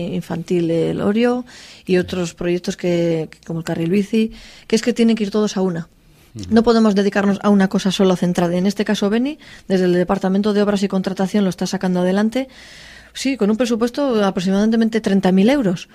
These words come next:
Speaker 1: Yo espero que quede bien y que podamos utilizar el poli de aquí en adelante y no tengamos estos problemas. Sé que hay otras goteras en otros sitios. Tengo una gotera en el ayuntamiento antiguo que me está preocupando ahora mismo, que también como espacio expositivo, como me toca
Speaker 2: Mm.
Speaker 1: como responsable, me preocupa.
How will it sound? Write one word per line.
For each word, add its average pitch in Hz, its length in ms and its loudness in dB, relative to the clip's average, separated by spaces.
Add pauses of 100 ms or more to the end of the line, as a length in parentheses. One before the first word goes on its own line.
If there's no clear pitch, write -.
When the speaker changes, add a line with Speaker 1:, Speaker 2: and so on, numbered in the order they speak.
(300)
Speaker 1:
Yo 202 100 4
espero 208 300 2
que 190 120 -2
quede 220 280 2
bien 262 160 2
y 240 60 -2
que 190 120 0
podamos 185 380 -2
utilizar 180 400 -4
el 170 100 -2
poli 190 240 -2
de 180 80 0
aquí 175 140 -6
en 180 60 -4
adelante 180 420 -2
y - 20 2
no 175 120 -4
tengamos 170 360 -4
estos 170 220 -10
problemas. 165 540 -4 (440)
Sé 240 140 4
que 240 120 2
hay 220 220 6
otras 226 420 4
goteras 208 520 4
en 202 120 2
otros 202 380 0
sitios. 220 580 2
Tengo 208 220 0
una 208 120 2
gotera 196 320 -2
en 190 80 0
el 190 100 0
ayuntamiento 190 500 -2
antiguo 190 260 -2
que 185 60 -4
me 185 80 -6
está 185 160 -8
preocupando 185 480 -6
ahora 180 160 -4
mismo, 208 400 0 (300)
que 190 100 -6
también 190 240 -2
como 185 160 -2
espacio 180 300 -4
expositivo, 185 500 -2
como 185 180 -6
me 180 140 -4
toca 185 220 -6
Speaker 2:
Mm. - 20 -10
Speaker 1:
como 180 180 -4
responsable, 190 600 0
me 180 120 -2
preocupa. 226 440 -4